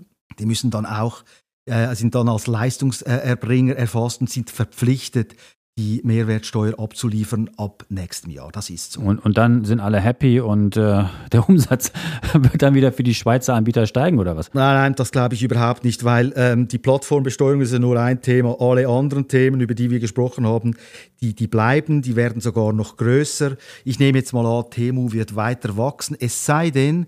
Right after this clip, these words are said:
Speaker 1: wir hören von einem Skandal zu Themen wie Produktesicherheit, Datenlecks, empörende Details zu den Arbeitsbedingungen. Das würde sicher Temu bremsen oder ändern. Solange sowas nicht publik wird, ähm,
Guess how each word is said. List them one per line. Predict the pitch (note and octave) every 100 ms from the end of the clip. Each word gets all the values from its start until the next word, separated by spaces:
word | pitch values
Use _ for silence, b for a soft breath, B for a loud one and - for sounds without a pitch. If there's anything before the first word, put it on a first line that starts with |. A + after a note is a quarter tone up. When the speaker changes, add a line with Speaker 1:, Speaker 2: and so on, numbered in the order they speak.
| -
Speaker 1:
wir | A#2 A#2+ C3 G#2
hören | B2+ C#3 C#3
von | C3
einem | A#2 A#2
Skandal | A2 - A2+ G#2+ A#2+ D3 C#3+ C3+
zu | -
Themen | - A#2 A#2+ A#2 G#2+
wie | A2
Produktesicherheit, | A#2 G#2+ D3 - C3+ C#3 C3 - A#2+ B2+ B2 A#2+ A2+ _
Datenlecks, | - C3 - C3+ A2+ A#2+ B2+ - - - - b b -
empörende | B2 - C3 C#3+ C3+ B2+
Details | C3 A#2+ - A2+ B2 C3
zu | -
den | B2 A#2+
Arbeitsbedingungen. | A#2 C3 C3 C3+ - G#2 C3 C3 C3 C3 B2 B B B -
Das | C#3+ - - C3
würde | B2 A#2+ B2 C#3+ D#3 D#3 C#3+ B2+
sicher | D3+ C#3 - C#3 B2+
Temu | C3+ C3 A#2
bremsen | C3 A#2+ C3 D#3+ D3 C#3+
oder | A#2+ A#2 -
ändern. | G#2+ B2 D#3 D#3 E3 E3 - B B B
Solange | C3+ C3+ C#3+ C3+
sowas | - C#3+ E3 E3+ C#3 -
nicht | C3+ D#3 D#3+ -
publik | - B2+ B2+ D3+ D#3+ - D3
wird, | D3+ D3 C#3+ - -
ähm, | B2+ B2+ B2+ B2+